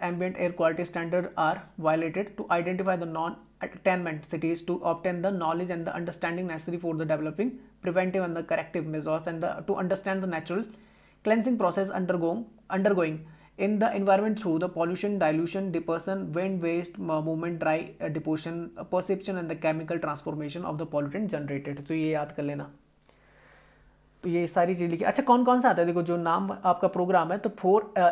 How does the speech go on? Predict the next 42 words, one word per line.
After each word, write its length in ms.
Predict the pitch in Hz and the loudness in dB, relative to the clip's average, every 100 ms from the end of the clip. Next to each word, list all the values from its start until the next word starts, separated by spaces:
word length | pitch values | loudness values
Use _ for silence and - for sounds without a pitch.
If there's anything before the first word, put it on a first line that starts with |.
| - | 6
एयर 120 | 190 | 2
पॉल्यूशन 440 | 190 185 180 202 175 - | 4 2 2 -2 -2 -6
इसमें 200 | 170 185 | 0 2
आते 160 | 151 | 2
हैं। 80 | 180 | 2
एक 80 | 185 | 4
आता 140 | 208 | 4
है 60 | 214 | 2
सल्फर 220 | 180 196 | 2 4
डाइऑक्साइड, 380 | 196 170 175 202 | 6 4 2 -4
एस 160 | - 165 | -4 0
ओ 60 | 180 | 2
टू 120 | 190 | 6
आता 200 | 185 185 | 6 4
है, 60 | - | 0
एक 160 | 180 | 4
आपका 340 | 180 175 202 185 | 4 4 6 6
आता 400 | - 175 175 185 | 8 4 6 6
है, 60 | |
अ, 360 | - 165 156 151 | 6 2 2 0
नाइट्रोजन 360 | 151 156 165 165 | 0 0 0 0
ऑक्साइड, 380 | 160 160 156 - | 0 2 0 0
एन 120 | 170 | -2
ओ 80 | 175 | 0
टू, 160 | 175 247 | 0 0
और 320 | - 170 156 - - | 2 0 -2 -8 -2
एक 160 | 185 | 4
आता 180 | 185 185 | 6 6
है 40 | 190 | 4
आपका 200 | 196 196 196 | 2 0 2
पर्टिकुलेट 460 | 190 185 202 196 196 | 2 4 4 2 2
मैटर, 220 | 160 151 | -2 -2
जो 100 | 156 | 2
आपका 200 | 165 151 | 2 2
टेन 260 | 170 - 175 | 2 2 4
है, 60 | 220 | 2
और 80 | |
पर्टिकुलर 400 | 220 175 170 185 | 2 0 0 -2
मैटर 260 | 175 151 175 | -2 -2 -4
टू 160 | 190 180 | -4 -4
पॉइंट 240 | 160 156 | -4 -4
फ़ाइव। 220 | 156 143 | -2 -2